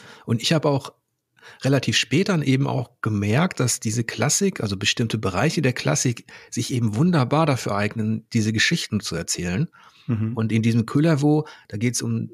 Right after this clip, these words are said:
Speaker 1: darum, dass der namengebende Held den Tod seines Vaters rächt und so weiter. Also, was in Mythologien immer so passiert, ne?
Speaker 2: <laughs>
Speaker 1: Und
Speaker 2: Ja.
Speaker 1: dann hast du ja vor Augen diese finnische Landschaft, also Wa-,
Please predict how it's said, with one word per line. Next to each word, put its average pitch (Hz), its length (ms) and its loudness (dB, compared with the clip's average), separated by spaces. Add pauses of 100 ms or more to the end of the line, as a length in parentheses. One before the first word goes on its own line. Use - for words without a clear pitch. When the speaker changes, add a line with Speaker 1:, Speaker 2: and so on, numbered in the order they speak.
Speaker 1:
darum, 120 380 0
dass 113 180 -2
der 107 320 0
namengebende 117 640 2
Held 131 460 0
den 107 100 -6
Tod 123 220 0
seines 107 240 0
Vaters 165 380 0
rächt 123 300 0
und 120 120 0
so 117 140 0
weiter. 151 400 2 (380)
Also, 95 300 -6 (1500)
was - 300 -2
in 123 100 2
Mythologien 120 460 0
immer 107 160 0
so 101 100 -2
passiert, - 480 -4
ne? 165 160 2
Speaker 2:
<laughs> - 760 -2
Speaker 1:
Und 131 200 0
Speaker 2:
Ja. 147 100 0 (1300)
Speaker 1:
dann 160 220 0
hast - 220 0
du 160 40 0
ja 135 140 2
vor 127 240 -2
Augen 127 320 2
diese 110 540 0 (360)
finnische 127 360 0
Landschaft, 107 520 -2
also 95 280 -6
Wa-, - 140 0